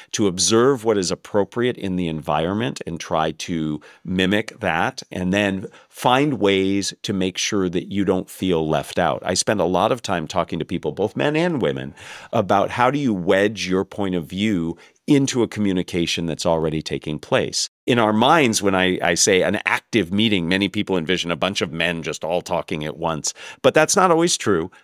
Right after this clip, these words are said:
But how do you wedge your perspective in? And there are a couple ways to do that. One is to paraphrase something you've heard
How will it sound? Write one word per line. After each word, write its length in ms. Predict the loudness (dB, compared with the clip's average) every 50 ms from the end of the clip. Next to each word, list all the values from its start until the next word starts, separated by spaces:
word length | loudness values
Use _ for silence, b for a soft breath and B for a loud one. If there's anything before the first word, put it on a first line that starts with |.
| B 0
But 100 | 0 2
how 220 | 4 2 2 2
do 60 | 2 2
you 120 | 2 0
wedge 640 | 0 0 2 4 4 6 6 4 2 2 -4 -8 -8 -10 _
your 260 | _ 0 2 2 2 2
perspective 720 | 0 -4 -4 -4 -2 -2 -2 -4 -4 _ -4 -4 -2 -2
in? 240 | -2 -2 -2 -4 -4
And 100 | -4 -2
there 100 | -2 -2
are 20 |
a 40 | 0
couple 280 | 0 -2 -2 0 0 2
ways 200 | 2 2 0 -2
to 100 | -6 -2
do 160 | -2 -2 0
that. 240 | 2 0 -2 -2 -4
One 260 | 0 0 2 2 2
is 140 | 2 0 0
to 100 | -4 -8
paraphrase 640 | -6 0 4 4 4 4 4 2 2 2 4 4 4
something 360 | 2 2 2 0 0 2 2
you've 180 | 2 0 -2 -2
heard 480 | -2 2 4 4 4 4 2 0 -4